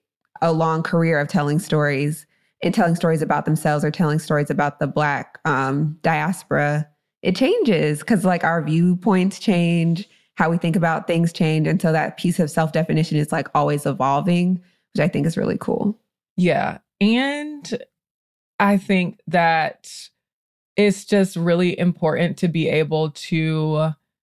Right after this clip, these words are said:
Speaker 2: do that in a way that is, like, s-, it's important from a personal standpoint. So it's like, when we write and we share things with others, we're getting things out on the page that we're able to express in so many different ways. So it can be cathartic in so many ways. And there is a lot of discovery that can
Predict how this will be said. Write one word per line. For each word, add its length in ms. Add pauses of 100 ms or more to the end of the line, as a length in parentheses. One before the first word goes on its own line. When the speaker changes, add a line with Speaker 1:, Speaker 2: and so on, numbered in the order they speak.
(180)
Speaker 2:
do 180
that 360
in 140
a 80
way 360
that 200
is, 220
like, 240
s-, 200 (220)
it's 140
important 380
from 120
a 80
personal 400
standpoint. 580
So 80
it's 140
like, 300 (520)
when 180
we 120
write 320
and 80
we 80
share 240
things 240
with 100
others, 340
we're 80
getting 280
things 260
out 260
on 100
the 80
page 280
that 140
we're 100
able 220
to 140
express 560
in 100
so 180
many 160
different 380
ways. 400
So 80
it 100
can 160
be 200
cathartic 760
in 140
so 160
many 160
ways. 500
And 140
there 160
is 140
a 60
lot 200
of 100
discovery 480
that 240
can 220